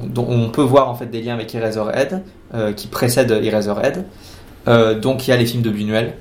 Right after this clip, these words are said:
qui est un réalisateur, euh, qui a fait plein de films surréalistes. Euh, par exemple, Le Chien, Un Chien Andalou, euh, dans les années trente, qui est un peu le film surréaliste qu'on passe aux étudiants en ciné, euh, genre, regardez ça. Euh,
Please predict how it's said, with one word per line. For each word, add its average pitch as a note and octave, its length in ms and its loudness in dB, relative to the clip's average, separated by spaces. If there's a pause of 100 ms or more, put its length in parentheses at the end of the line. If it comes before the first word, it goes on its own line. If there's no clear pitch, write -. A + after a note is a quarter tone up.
(440)
qui A#2+ 100 2
est A2+ 120 2
un G#2+ 300 -2
réalisateur, G#2+ 580 -2
euh, G2+ 380 -4
qui G#2 100 -8
a G2 40 -6
fait G#2+ 100 -6
plein A2 180 -2
de A2 60 -4
films A#2 180 -4
surréalistes. G#2+ 840 -2
Euh, A2 240 -2 (760)
par A2 120 4
exemple, A2 280 0
Le A2 60 0
Chien, A#2 260 -2
Un A2 100 2
Chien A#2 180 0
Andalou, A2 420 0 (520)
euh, G#2+ 140 4
dans G#2+ 80 2
les G2+ 120 0
années G2+ 120 -4
trente, A#2+ 540 -4
qui - 80 -8
est G2+ 40 0
un G2+ 40 -2
peu A2 140 0
le A2 220 4
film A2+ 440 -2
surréaliste G#2+ 440 -2
qu'on - 80 -6
passe - 200 -2
aux B2 60 2
étudiants A2+ 360 0
en G#2+ 40 0
ciné, A2 400 -2
euh, G2 140 -4
genre, G2+ 240 -4
regardez A#2 320 -6
ça. - 220 -8 (640)
Euh, G#2 480 2